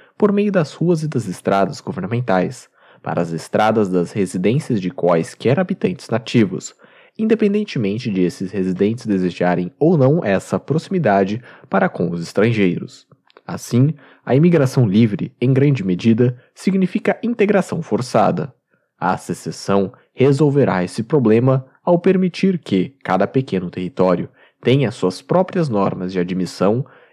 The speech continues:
e determine, de forma independente, primeiro, com quem os seus residentes se associarão no próprio território e, segundo,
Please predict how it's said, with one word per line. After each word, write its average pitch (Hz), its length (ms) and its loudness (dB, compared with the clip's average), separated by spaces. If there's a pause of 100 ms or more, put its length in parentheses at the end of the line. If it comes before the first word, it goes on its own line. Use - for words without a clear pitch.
e 110 100 2
determine, 107 880 0 (120)
de 95 120 2
forma 92 360 -2
independente, 117 680 -2 (100)
primeiro, 95 520 0 (340)
com 90 220 -2
quem 101 320 -2
os 85 100 -12
seus 90 240 -4
residentes 95 520 -4
se - 140 -6
associarão 101 600 0
no 87 100 -2
próprio 104 440 -2
território 90 720 -2 (360)
e, 95 280 0
segundo, 101 680 -2